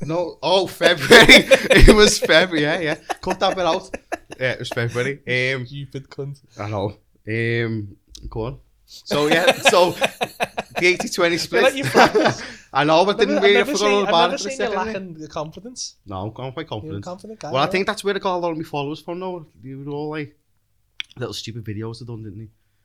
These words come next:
Speaker 2: Yeah.
Speaker 1: So I've done, like, loads of little videos, which, to be honest with you now, can't really be arsed doing them anymore.
Speaker 2: You do do them.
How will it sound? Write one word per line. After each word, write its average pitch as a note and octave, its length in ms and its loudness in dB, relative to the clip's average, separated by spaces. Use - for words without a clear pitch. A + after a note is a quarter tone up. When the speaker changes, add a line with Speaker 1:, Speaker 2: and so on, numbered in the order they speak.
Speaker 2:
Yeah. G2 180 -14
Speaker 1:
So G#2 160 -10
I've G2+ 80 -8
done, A2 100 -8
like, A2+ 120 -10
loads A2 260 -8
of A2 80 -6
little G#2 140 -10
videos, G2+ 440 -10
which, - 120 -20
to - 60 -20
be A2 60 -10
honest G#2 160 -10
with G#2+ 100 -16
you A2 60 -6
now, G#2 420 -6
can't A#2+ 120 -20
really A#2 200 -12
be - 160 -16
arsed F#2 320 -14
doing F#2 200 -14
them F#2+ 120 -12
anymore. G2+ 260 -10
Speaker 2:
You B2 80 -12
do D3 260 -4
do A#2+ 280 -10
them. A#2 260 -10